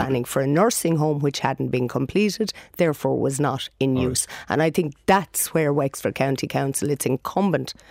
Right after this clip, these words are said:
Speaker 1: upon them not to have protests at
Speaker 2: All
Speaker 1: our
Speaker 2: right.
Speaker 1: national port because of their deferral to make a
Speaker 2: Okay.
Speaker 1: decision to onboard
Speaker 2: David
Speaker 1: Planola,
Speaker 2: Cullinane, you're,
Speaker 1: which
Speaker 2: you're
Speaker 1: is
Speaker 2: in a,
Speaker 1: ridiculous.
Speaker 2: you're in a neighbouring constituency. You've probably seen protests in your own constituency as well. What do you make of this one?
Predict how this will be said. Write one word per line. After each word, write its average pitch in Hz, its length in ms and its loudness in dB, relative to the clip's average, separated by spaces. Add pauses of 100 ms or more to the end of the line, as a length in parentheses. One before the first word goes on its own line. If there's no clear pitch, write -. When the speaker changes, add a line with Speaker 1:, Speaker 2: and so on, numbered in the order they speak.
(160)
Speaker 1:
upon 165 360 0
them 123 140 -2 (400)
not 220 360 4
to 190 140 0
have 160 520 0
protests 196 640 0
at 151 200 0
Speaker 2:
All 156 60 2
Speaker 1:
our 160 60 2
Speaker 2:
right. 165 60 2
Speaker 1:
national 175 460 0
port 180 380 0
because 147 520 0 (240)
of 139 220 -2
their 180 200 4
deferral 165 720 2 (200)
to - 100 0
make 190 280 2
a - 40 0
Speaker 2:
Okay. - 40 -4
Speaker 1:
decision 131 460 0 (220)
to 170 160 2
onboard 160 400 2
Speaker 2:
David 123 280 4
Speaker 1:
Planola, 127 240 4
Speaker 2:
Cullinane, 113 280 2 (160)
you're, 123 200 6
Speaker 1:
which 120 120 6
Speaker 2:
you're 117 80 6
Speaker 1:
is 110 80 4
Speaker 2:
in 160 80 4
a, - 20 2
Speaker 1:
ridiculous. - 720 -2
Speaker 2:
you're 123 200 4
in 110 100 4
a 107 60 4
neighbouring 104 360 4
constituency. 95 720 -2
You've 90 200 -4
probably 90 320 -4
seen 92 280 0
protests 92 500 -2
in 92 60 0
your 95 160 2
own 117 180 2
constituency 90 680 -2
as 90 100 -2
well. 98 140 2
What 151 140 2
do 180 60 4
you 160 60 4
make 127 200 2
of 85 60 0
this 87 220 -2
one? 120 140 0